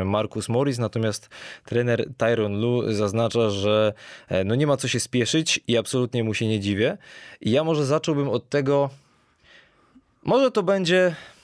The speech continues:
Niektórzy to odbiorą jako przesadę albo wariactwo, ale ja naprawdę jestem święcie przekonany, że jakby dwa sezony temu Kawhi Leonard nie doznał tej kontuzji w kolana w playoffach przeciwko Utah Jazz, to Los Angeles Clippers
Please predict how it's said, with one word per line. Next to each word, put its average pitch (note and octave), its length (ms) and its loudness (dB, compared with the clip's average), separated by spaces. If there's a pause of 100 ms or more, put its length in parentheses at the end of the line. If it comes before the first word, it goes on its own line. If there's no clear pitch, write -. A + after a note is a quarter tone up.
(280)
Niektórzy C#3 400 0
to C3+ 160 4
odbiorą B2+ 380 2
jako B2 240 0
przesadę A2 500 0
albo G#2+ 200 0
wariactwo, G2+ 640 -2
ale A2 140 0
ja A2 120 2
naprawdę D3 440 0
jestem C3 200 -4
święcie C#3+ 500 0
przekonany, F2 600 -4 (600)
że F#2 80 0
jakby G2 240 -2
dwa G#2 220 0
sezony C3+ 380 -2
temu A#2+ 360 0
Kawhi G#2+ 400 0
Leonard G#2 360 -2
nie G#2 140 -2
doznał A#2 340 0
tej G#2 160 -2
kontuzji G2+ 500 -2
w - 180 -14 (100)
kolana G#2+ 400 0
w - 80 -10
playoffach G#2+ 500 0
przeciwko G#2 440 -4
Utah G#2 300 0
Jazz, G2 380 -2 (580)
to F#2+ 100 -2
Los G2 180 0
Angeles D3 460 0
Clippers B2 460 -2